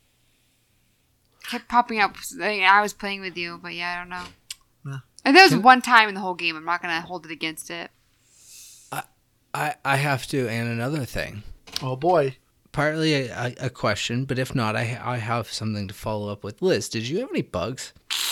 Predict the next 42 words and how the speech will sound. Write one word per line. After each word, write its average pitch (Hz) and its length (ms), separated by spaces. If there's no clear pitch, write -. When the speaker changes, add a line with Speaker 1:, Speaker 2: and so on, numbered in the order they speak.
Speaker 1:
No, 220 320
I 302 220
don't 339 180
think 269 200
so. 226 420
Speaker 3:
Hi. - 260
So 180 300
I've 147 200
ran 202 220
into 160 240
this 123 180
quite 110 220
a 104 40
bit, 95 220
and 151 160
honestly, 151 440
it - 120
was, 143 240
it 123 200
Speaker 2:
You're 147 80
not 151 80
Speaker 3:
was 147 80
Speaker 2:
gonna 143 100
ask 117 160
me? 147 300
Speaker 3:
No, 143 360
I 135 100
mean, 131 160
did 120 220
you? 127 240
Speaker 2:
I 139 80
did, 147 200
actually. 139 360
Speaker 3:
Oh, 131 260
maybe 147 220
you 151 80
had 147 120
the 123 40
same 120 180
one 113 100
I 104 80
did. 90 180